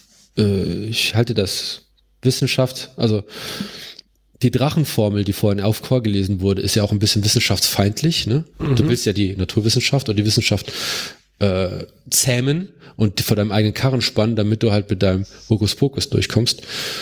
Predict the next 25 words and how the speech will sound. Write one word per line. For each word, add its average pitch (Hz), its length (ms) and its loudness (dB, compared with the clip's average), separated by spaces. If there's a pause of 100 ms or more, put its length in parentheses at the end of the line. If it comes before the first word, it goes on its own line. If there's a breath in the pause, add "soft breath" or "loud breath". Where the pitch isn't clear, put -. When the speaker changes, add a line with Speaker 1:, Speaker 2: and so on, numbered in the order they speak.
(220 loud breath)
Speaker 1:
Äh, 104 220 4
ich - 280 -4
bin 117 100 2
halt 113 140 2
ein 113 60 -4
großer 120 240 2
Freund 123 300 0
der, 120 360 0 (120)
der, 113 180 2
der 127 200 -2 (100)
evidenzbasierte 139 1160 2
oder 113 80 2
erkenntnisgetriebene 110 880 0
Lehre, 90 380 0
ne? 131 160 0
Wenn 139 120 0
du 127 180 0 (400 loud breath)
halt 120 200 2
irgendwie 117 180 2
einen 90 80 -2
Satz 135 240 2
hast 156 300 -2 (140)
und 117 220 0
der 120 120 2
ist, - 300 0